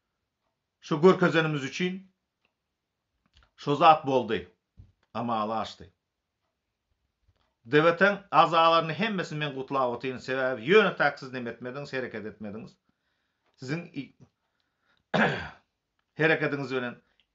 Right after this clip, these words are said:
insan goraýyny idareli bilen helsinski fond diýer. Galanlar şolar, şolaryň hereketlerini bu zatlar boldy gurban guly. Men seni gutlap otyn sebäbi, sen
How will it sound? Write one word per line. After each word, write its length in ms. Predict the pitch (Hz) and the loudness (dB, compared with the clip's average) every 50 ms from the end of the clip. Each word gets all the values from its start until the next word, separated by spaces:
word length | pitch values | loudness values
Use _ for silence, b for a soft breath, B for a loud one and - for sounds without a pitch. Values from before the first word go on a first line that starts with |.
| _ - | _ -8
insan 420 | 139 143 139 - 180 185 185 170 160 | -8 -4 2 4 4 4 4 2 2
goraýyny 440 | 170 165 160 156 156 151 147 139 147 143 | 2 2 2 2 0 -2 -4 -6 -4 0
idareli 480 | 147 143 135 131 127 123 123 117 117 110 | 2 2 2 2 0 -2 -2 -4 -4 -6
bilen 240 | 107 104 101 95 95 _ _ _ _ _ _ _ _ _ - | -6 -8 -10 -12 -16 _ _ _ _ _ _ _ _ _ -4
helsinski 440 | 135 147 143 143 143 135 - 139 131 | -4 -2 -2 -4 -6 -10 -8 -10 -8
fond 340 | - 131 127 123 - - | -6 -6 -6 -6 -8 -10
diýer. 240 | 120 110 101 87 80 _ _ _ _ _ _ _ _ _ _ _ _ _ _ _ _ _ _ _ _ _ _ _ - | -12 -12 -12 -12 -14 _ _ _ _ _ _ _ _ _ _ _ _ _ _ _ _ _ _ _ _ _ _ _ 0
Galanlar 640 | - - - 117 120 117 107 117 240 240 120 113 110 95 - _ _ _ _ _ _ | 4 4 6 6 4 2 0 -4 -4 -4 -4 -6 -8 -10 -14 _ _ _ _ _ _
şolar, 380 | - - - 120 120 120 110 107 110 143 143 - | -18 -12 -8 -6 -6 -6 -6 -6 -8 -8 -10 -10
şolaryň 340 | - - - 120 123 127 120 117 | -12 -10 -8 -8 -8 -8 -8 -8
hereketlerini 640 | 123 117 110 - 110 104 - 107 104 101 98 101 | -8 -8 -8 -10 -12 -12 -10 -10 -10 -10 -10 -10
bu 60 | 101 107 | -10 -8
zatlar 400 | 107 101 95 92 - 92 - - - _ _ _ _ _ - | -8 -8 -8 -8 -10 -12 -14 -14 -16 _ _ _ _ _ -18
boldy 300 | 92 82 76 73 64 - _ _ _ _ _ _ _ _ _ _ _ _ _ _ _ _ _ _ _ _ _ _ - 131 | -16 -16 -16 -18 -20 -20 _ _ _ _ _ _ _ _ _ _ _ _ _ _ _ _ _ _ _ _ _ _ -6 -2
gurban 360 | 151 175 208 226 233 240 233 | 2 6 6 8 8 6 6
guly. 300 | 226 190 143 110 95 98 - 117 | 2 0 0 -2 -6 -8 -12 -6
Men 220 | 120 156 190 190 | -2 -2 -2 0
seni 200 | - 190 190 180 | 0 0 0 0
gutlap 400 | 160 160 151 160 175 175 170 170 | -2 -6 -4 0 2 2 4 2
otyn 380 | 170 165 - 185 190 190 170 - | 0 -2 -2 -4 -4 -4 -6 -8
sebäbi, 540 | - 151 147 147 147 147 143 143 139 131 | -6 -2 -2 0 2 2 2 2 0 -2
sen 260 | - - 127 120 110 | -6 -8 -8 -10 -10